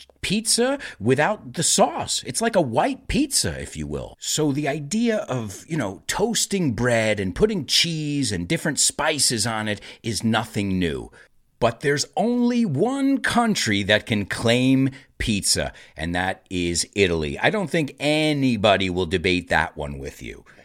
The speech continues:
However, the United States, as always, we've taken it and we've done our own thing. We came up with our own version.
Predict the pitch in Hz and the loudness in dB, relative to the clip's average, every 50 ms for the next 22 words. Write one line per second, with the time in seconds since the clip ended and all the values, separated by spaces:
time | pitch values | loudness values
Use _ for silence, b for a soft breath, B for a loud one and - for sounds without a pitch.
0 | B B - - 190 202 233 262 285 294 285 285 269 285 302 247 156 87 71 76 | B B -8 -6 -6 -4 -2 0 0 2 2 2 4 4 4 4 4 2 0 0
1 | 107 147 - 120 117 117 135 139 170 208 226 220 170 131 - - - - 190 151 | -4 -4 0 0 2 4 4 4 4 2 2 0 2 2 2 2 4 6 6 6
2 | 165 170 - - 95 92 110 135 156 160 151 175 233 247 190 123 107 98 117 143 | 4 2 0 2 6 6 6 6 4 4 4 4 4 6 6 6 6 6 6 4
3 | - B B B B B B B 104 143 226 247 240 175 - - - 170 180 170 | 2 B B B B B B B -4 -2 0 0 -2 -4 -6 -4 0 2 2 2
4 | - - 151 196 240 262 262 240 233 226 226 262 269 269 247 190 170 233 247 247 | 4 2 2 2 2 0 0 0 0 2 2 2 2 2 0 0 4 4 4 4
5 | 254 254 254 254 247 262 302 320 320 302 262 202 - - 139 120 92 82 76 71 | 4 2 2 2 2 2 2 0 2 2 2 2 2 0 0 0 0 -2 -4 -6
6 | B B B B - 127 151 139 - - - 196 233 240 208 180 180 180 - - | B B B B 0 0 0 0 -4 -6 -4 -2 -2 0 0 0 -2 -4 -6 -8
7 | - 123 117 104 127 110 104 104 - - - 135 131 135 139 135 131 131 127 135 | -2 -2 0 0 2 0 0 -2 -4 -2 0 2 4 6 6 6 6 4 4 0
8 | - - - 85 101 101 95 92 92 85 - 85 71 67 | -2 -6 -12 -2 0 0 2 2 0 0 -2 -4 -4 -6